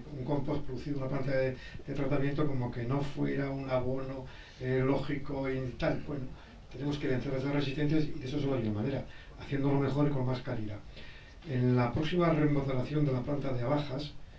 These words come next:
que es la que produce más compost que la de Aranda, eh, ya se incluye una partida para la mejora de este tema. Es decir, queremos que los compost que se hagan a partir del año que viene,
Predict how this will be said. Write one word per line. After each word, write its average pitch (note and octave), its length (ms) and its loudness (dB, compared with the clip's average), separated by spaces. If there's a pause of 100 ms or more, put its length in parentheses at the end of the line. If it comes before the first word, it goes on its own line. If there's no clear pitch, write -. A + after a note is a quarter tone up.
(140)
que B2 60 -8
es A#2 60 -2
la A2+ 80 -4
que G#2+ 100 -4
produce B2+ 300 0
más B2+ 160 0
compost B2 360 -4
que A2+ 80 -4
la A#2 80 -2
de C3+ 100 -2
Aranda, A#2+ 240 -2 (760)
eh, A#2+ 640 -4
ya C#3+ 120 2
se D#3 120 4
incluye D3 380 6
una C3+ 180 2
partida C3+ 360 2
para B2 180 0
la A2+ 140 -4
mejora D3 520 2 (540)
de B2 180 -2
este B2 220 -2
tema. F#2+ 360 -4
Es G#2+ 80 -6
decir, A2+ 340 -2 (340)
queremos D3+ 460 6
que C#3+ 100 -4
los A#2+ 160 -2
compost C3+ 480 -2
que C3 120 -6
se B2+ 180 -2
hagan A2 320 0 (340)
a A2 60 -12
partir C3 340 -4
del B2 100 -2
año C3 240 0
que B2 80 -4
viene, A2+ 340 0